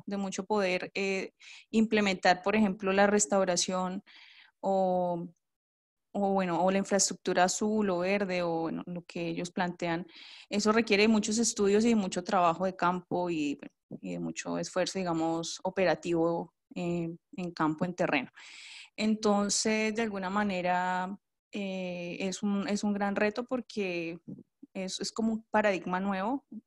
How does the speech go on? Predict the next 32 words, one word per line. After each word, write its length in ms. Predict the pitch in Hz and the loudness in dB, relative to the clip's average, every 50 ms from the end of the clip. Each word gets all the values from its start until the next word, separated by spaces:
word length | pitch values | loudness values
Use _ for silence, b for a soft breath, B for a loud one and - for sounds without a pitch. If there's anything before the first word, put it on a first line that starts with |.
| _ - | _ 0
Pienso 260 | - 208 202 - 226 | 0 2 2 2 2
yo 180 | 214 226 220 | 2 2 2
que 100 | 226 - | 4 6
las 140 | 247 240 233 | 6 6 6
soluciones 580 | 247 247 226 214 208 185 190 190 185 - - - | 6 4 4 4 2 2 0 0 0 0 0 2
basadas 320 | - 233 220 220 202 190 196 | 2 2 4 6 4 6 6
en 60 | 226 | 6
la 80 | 233 | 6
naturaleza 420 | 233 233 220 - 220 208 185 180 190 | 6 6 6 4 4 4 4 2 2
es 80 | 196 | 0
como 200 | - - 226 233 | -2 0 2 4
la 160 | 240 233 220 208 | 6 8 8 8
U 80 | 196 | 6
I 80 | 196 190 | 6 4
C 240 | - - 214 214 220 | 4 6 6 6 6
N 100 | 220 220 | 6 4
ha 40 | |
intentado, 640 | 226 220 220 233 226 220 - 220 220 214 220 220 220 B B B B B B B B B B B B B B B B B _ _ _ _ - | 4 4 2 0 0 4 6 6 8 8 8 6 4 B B B B B B B B B B B B B B B B B _ _ _ _ -2
eh, 560 | - 226 220 208 208 202 202 196 196 190 - _ _ _ - - - - - - | 2 4 4 6 4 4 2 2 0 -2 -6 _ _ _ -18 -10 -4 -2 0 6
abrirse 580 | - 208 214 214 208 214 208 202 - - 240 226 | 8 8 8 10 8 6 4 4 4 2 4 6
a 80 | 226 | 6
decir, 280 | 220 214 208 208 214 196 | 6 6 4 4 0 0
"Bueno, 460 | 190 202 202 190 180 170 165 175 170 _ _ _ _ _ _ _ _ _ - 294 | 2 2 2 4 2 0 -2 -4 -8 _ _ _ _ _ _ _ _ _ -8 -6
el 180 | 233 196 190 190 | -4 -2 -2 0
medio 180 | 190 190 196 196 | 0 2 4 4
ambiente 280 | 202 214 214 214 233 | 4 4 4 4 2
se 60 | 233 | 2
está 160 | 240 - - 196 | 2 4 4 4
destruyendo, 640 | 190 196 - - 240 226 220 247 254 269 277 294 294 | 4 4 2 0 0 2 4 4 6 6 4 4 4
tenemos 300 | 294 254 226 202 208 - | 2 0 0 0 0 0
que 120 | - 233 | 0 -2
solucionar". 720 | 220 - 233 226 226 220 - 208 180 180 175 165 160 - | -2 0 -2 -2 -2 -4 -4 -6 -4 -4 -4 -4 -6 -6